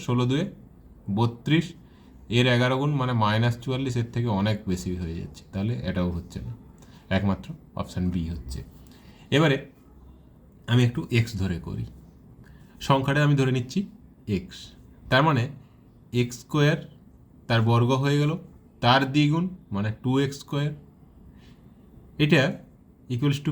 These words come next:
কী হবে? না, এই সংখ্যাটির এগারো গুণ, মানে এক্সের এগারো গুণ কত? এগারো এক্স, তার থেকে একুশ বেশি, মানে প্লাস টোয়েন্টি ওয়ান। তাহলে এটার থেকে আমি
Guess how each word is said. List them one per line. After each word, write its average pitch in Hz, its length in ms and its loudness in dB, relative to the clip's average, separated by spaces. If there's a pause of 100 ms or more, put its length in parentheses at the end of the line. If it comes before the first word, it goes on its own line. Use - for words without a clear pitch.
কী 151 180 4
হবে? 151 140 2 (460)
না, 117 100 4 (560)
এই 147 60 4 (140)
সংখ্যাটির 170 440 2 (180)
এগারো 139 260 4
গুণ, 98 120 0 (100)
মানে 127 140 -2 (380)
এক্সের 151 360 -2 (200)
এগারো 135 260 2
গুণ 143 200 0
কত? 113 120 -2 (480)
এগারো 120 260 2
এক্স, 147 160 -8 (640)
তার 127 160 2 (280)
থেকে 180 320 4 (640)
একুশ 120 260 -2 (340)
বেশি, 92 340 0 (280)
মানে 95 140 0 (360)
প্লাস 80 220 -2 (180)
টোয়েন্টি 92 380 -10
ওয়ান। 117 160 -10 (1300)
তাহলে 123 260 4 (960)
এটার 123 200 0
থেকে 135 220 2
আমি 135 80 2